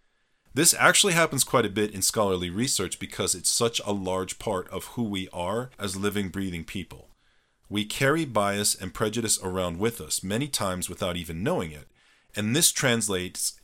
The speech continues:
into scholarly work as well. To combat this, formal research is often peer-reviewed, and researchers are trained to be on the lookout for when they might be falling into this trap.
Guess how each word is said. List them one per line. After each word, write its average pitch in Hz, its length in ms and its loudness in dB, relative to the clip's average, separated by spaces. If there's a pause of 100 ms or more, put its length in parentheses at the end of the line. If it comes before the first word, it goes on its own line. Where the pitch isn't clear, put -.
into 120 800 -2
scholarly 95 640 2
work 80 440 -8
as 85 200 -8
well. 92 340 -6 (340)
To 139 120 0
combat 151 440 6
this, 85 280 0
formal 143 360 0
research 104 540 0
is 95 120 -2
often 98 340 -2
peer-reviewed, 90 800 -2
and 90 180 -6
researchers 98 600 -2
are 85 180 -2
trained 101 460 -2
to - 80 -4
be 90 120 -6
on 87 120 -4
the 85 60 -4
lookout 85 560 -2
for - 120 -4
when 113 220 4
they 113 100 4
might 101 220 2
be 98 80 -2
falling 92 420 -2
into 95 300 -6
this 82 160 -6
trap. - 400 -8